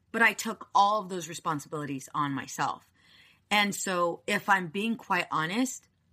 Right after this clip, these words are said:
when I was done and when you would get home, it just felt like you were another task.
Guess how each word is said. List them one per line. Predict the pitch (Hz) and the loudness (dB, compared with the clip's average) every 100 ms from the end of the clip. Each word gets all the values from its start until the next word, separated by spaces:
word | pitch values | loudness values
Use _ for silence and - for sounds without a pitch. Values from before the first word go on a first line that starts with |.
| _ _ _ _ _ - | _ _ _ _ _ -4
when | 196 214 202 | 2 4 4
I | 190 190 | 4 2
was | 175 151 143 | 2 -2 0
done | 160 156 185 277 285 _ _ _ _ - | 2 4 4 2 -2 _ _ _ _ -4
and | 190 | -2
when | 170 | -2
you | 165 | -2
would | 160 | -2
get | 160 160 | -2 -4
home, | - 151 170 240 285 _ _ _ _ - | -4 -6 0 2 0 _ _ _ _ -2
it | 202 | 2
just | 254 - | 2 2
felt | 214 208 | 2 2
like | 208 160 | 2 -2
you | 175 | -4
were | 165 | -2
another | 156 147 | -2 -4
task. | 139 156 139 - - | -4 0 0 -2 -14